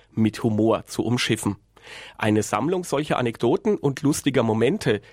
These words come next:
die Geistlichen im wahren Leben passiert sind, hat unser heutiger Gast in zwei Büchlein mit dem Titel Stüfchen Eminenz und Stüfchen Heiligkeit zusammengefasst. Darin hat er unsere Kirche von einer Seite beleuchtet, die ihr in der heutigen Zeit gar nicht so zugetraut wird,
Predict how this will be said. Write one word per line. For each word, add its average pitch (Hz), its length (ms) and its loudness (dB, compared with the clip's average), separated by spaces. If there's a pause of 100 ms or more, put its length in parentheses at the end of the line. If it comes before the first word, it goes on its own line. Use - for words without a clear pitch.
(160)
die 104 100 -2
Geistlichen 120 720 0
im 104 220 0
wahren 113 340 2
Leben 131 300 0
passiert 135 420 -2
sind, 135 260 0 (320)
hat - 200 -2
unser 165 240 2
heutiger 123 340 2
Gast - 320 -2
in 131 140 -6
zwei 131 240 0
Büchlein 127 500 -2
mit 110 160 -2
dem 110 120 0
Titel 131 340 2 (340)
Stüfchen - 560 0
Eminenz 120 560 0 (220)
und 143 200 0
Stüfchen 113 760 -2
Heiligkeit 117 520 -4
zusammengefasst. 98 800 -4 (540)
Darin 143 320 0
hat 131 180 -4
er 127 240 0 (320)
unsere 131 380 0
Kirche 139 540 0
von 120 220 0
einer 107 280 -2
Seite 131 340 -2
beleuchtet, 123 560 0 (360)
die 143 80 -4
ihr 151 120 6
in 127 140 4
der 120 160 2
heutigen 131 340 0
Zeit 117 300 -2
gar 107 180 0
nicht 110 180 -4
so 143 120 0
zugetraut - 580 -2
wird, 98 260 -2